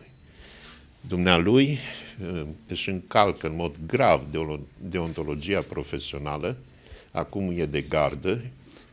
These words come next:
A, e drept, a mai dres busuiocul rugând un coleg să-i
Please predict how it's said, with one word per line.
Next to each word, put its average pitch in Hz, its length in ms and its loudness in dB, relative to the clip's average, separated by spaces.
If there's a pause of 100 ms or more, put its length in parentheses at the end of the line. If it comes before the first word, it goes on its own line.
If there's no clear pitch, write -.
A, - 160 -4 (140)
e 151 140 -2
drept, 131 360 0
a 95 160 2
mai 90 340 -4
dres 87 320 0
busuiocul 80 920 -4
rugând 80 360 -4
un 80 140 -2
coleg 82 340 0
să-i 73 220 -6